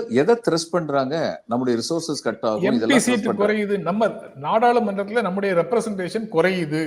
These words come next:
Speaker 2: அப்படிங்கறத தான் சார்
Speaker 1: குறைந்தால்,
Speaker 2: த்ரஸ்ட் இருக்கு.
Speaker 1: குறைந்தால், ஏற்கனவே
Speaker 2: ஆ.
Speaker 1: நமக்கு நீட் இதுல எல்லாம் கிடைக்காம போயிட்டு இருக்கு, இன்னும் அதிகமாக குறைக்கப்பட்டு விடும்.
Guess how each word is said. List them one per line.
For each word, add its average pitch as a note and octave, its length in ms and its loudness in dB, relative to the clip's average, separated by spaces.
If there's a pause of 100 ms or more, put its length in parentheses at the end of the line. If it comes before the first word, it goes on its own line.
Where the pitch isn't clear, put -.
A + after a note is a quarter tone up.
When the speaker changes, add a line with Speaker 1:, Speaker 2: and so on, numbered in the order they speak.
Speaker 2:
அப்படிங்கறத F3 440 -6
தான் F3 120 -2
சார் - 0 -
Speaker 1:
குறைந்தால், A2+ 640 4
Speaker 2:
த்ரஸ்ட் - 240 -10
இருக்கு. G#2+ 260 -20
Speaker 1:
குறைந்தால், G#2+ 600 -4 (580)
ஏற்கனவே C#3+ 540 0
Speaker 2:
ஆ. - 20 4
Speaker 1:
நமக்கு A#2 280 -2
நீட் A#2+ 280 -4
இதுல G#2 200 -2
எல்லாம் A2 120 -2
கிடைக்காம G2+ 340 -4
போயிட்டு F#2+ 260 -6
இருக்கு, D#3 160 4
இன்னும் D#3+ 260 6
அதிகமாக B2+ 600 4
குறைக்கப்பட்டு F#2+ 440 -8
விடும். F#2+ 300 -10